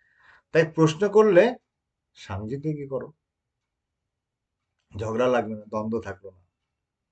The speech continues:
বলছে, ব্যাঙাচির লেজ খসলে পর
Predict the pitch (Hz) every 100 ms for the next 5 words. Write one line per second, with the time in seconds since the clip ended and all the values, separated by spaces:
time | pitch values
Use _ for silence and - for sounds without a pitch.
0 | _ _ _ _ 113 107 120 107 107 127
1 | 131 - 160 147 98 92 131 196 - -
2 | 101 - - 95 92 98 135 202